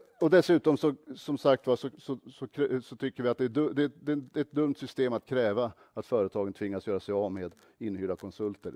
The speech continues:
för att komma i åtnjutande av, av korttids-, eh, stöd, korttidsarbetesstöd. Det tredje benet som jag tror är minst lika viktigt, det är svensk industri exporterar mellan sextio och nittiofem procent av det som produceras.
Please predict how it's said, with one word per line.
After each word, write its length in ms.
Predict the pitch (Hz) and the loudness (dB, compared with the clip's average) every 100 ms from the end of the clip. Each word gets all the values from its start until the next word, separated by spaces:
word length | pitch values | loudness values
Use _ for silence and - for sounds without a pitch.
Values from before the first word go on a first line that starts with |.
| - | -10
för 180 | 101 | -8
att 100 | 92 | -8
komma 200 | - 95 | -8 -10
i 20 | 90 | -8
åtnjutande 580 | 85 92 82 92 82 | -10 -12 -14 -12 -12
av, 140 | 82 80 _ _ _ - - _ _ | -12 -14 _ _ _ -20 -20 _ _
av 420 | 101 85 87 85 | -8 -4 -4 -8
korttids-, 480 | 92 107 - 95 - | -8 -8 -8 -14 -10
eh, 520 | 98 95 95 104 - - | -8 -8 -10 -12 -18 -8
stöd, 280 | 156 143 - - | -2 -2 -4 -10
korttidsarbetesstöd. 840 | 117 98 113 101 104 107 - - - - _ _ - - | -10 -8 -8 -8 -8 -10 -10 -12 -16 -20 _ _ -20 -10
Det 120 | - 165 | -2 4
tredje 380 | 196 185 175 | 8 8 8
benet 380 | 160 151 139 135 | 8 8 8 2
som 120 | - | 0
jag 160 | 147 131 | 2 2
tror 180 | 147 123 | 2 2
är 180 | 127 127 | 2 2
minst 380 | 143 127 - | 0 -2 -8
lika 300 | - 131 127 | -8 -4 0
viktigt, 380 | 123 123 - 107 | 0 0 -4 -2
det 80 | 139 | 0
är 120 | 123 - - | 0 -2 -14
svensk 340 | - 175 165 - | 0 4 4 4
industri 480 | 151 135 - 147 131 | 0 0 0 2 2
exporterar 640 | - 127 - 113 113 113 - _ _ | 0 -4 0 2 2 0 -6 _ _
mellan 240 | 131 123 | 0 0
sextio 400 | 113 120 - - | 0 -4 -4 -6
och 60 | 113 | -4
nittiofem 440 | 110 110 120 110 | -4 -6 -4 -4
procent 360 | 101 101 107 98 | -6 -8 -8 -4
av 60 | 104 | -6
det 80 | |
som 140 | 95 104 | -6 -8
produceras. 720 | 107 101 - 127 90 98 - | -8 -8 -2 -2 -2 -6 -14